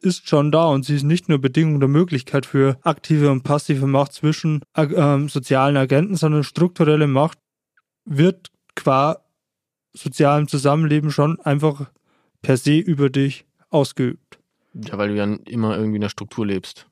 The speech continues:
Speaker 2: Also es
Speaker 1: Genau.
Speaker 2: geht, es geht ja gar nicht andersrum.
Speaker 1: Also ich mein, n-, natürlich
Speaker 2: Ja,
Speaker 1: ist
Speaker 2: aber
Speaker 1: es
Speaker 2: natürlich
Speaker 1: irgendwo
Speaker 2: muss
Speaker 1: eine
Speaker 2: ein
Speaker 1: Aporie, au-, auf der soziales Zusammenleben fußt, aber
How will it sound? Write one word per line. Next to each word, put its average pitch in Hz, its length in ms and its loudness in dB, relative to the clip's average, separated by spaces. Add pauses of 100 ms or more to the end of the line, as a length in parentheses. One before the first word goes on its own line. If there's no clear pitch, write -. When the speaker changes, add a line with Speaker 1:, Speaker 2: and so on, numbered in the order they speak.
Speaker 2:
Also 98 280 -10
es - 160 -16
Speaker 1:
Genau. 147 280 0
Speaker 2:
geht, 117 80 -2
es - 40 -10
geht 107 140 -6
ja 101 80 -2
gar 95 140 -2
nicht 92 160 -8
andersrum. 92 480 -8
Speaker 1:
Also 170 160 2
ich 180 60 2
mein, 185 240 0
n-, 202 220 -10
natürlich 180 380 0
Speaker 2:
Ja, - 60 2
Speaker 1:
ist 113 60 -2
Speaker 2:
aber 117 60 0
Speaker 1:
es 117 60 -2
Speaker 2:
natürlich 156 380 2
Speaker 1:
irgendwo 151 120 4
Speaker 2:
muss 139 140 2
Speaker 1:
eine - 140 2
Speaker 2:
ein 135 80 -2
Speaker 1:
Aporie, 165 400 2
au-, 151 280 2
auf 156 200 -4
der 143 160 0
soziales 135 420 -4
Zusammenleben 143 500 -2
fußt, 147 360 -8
aber 131 320 0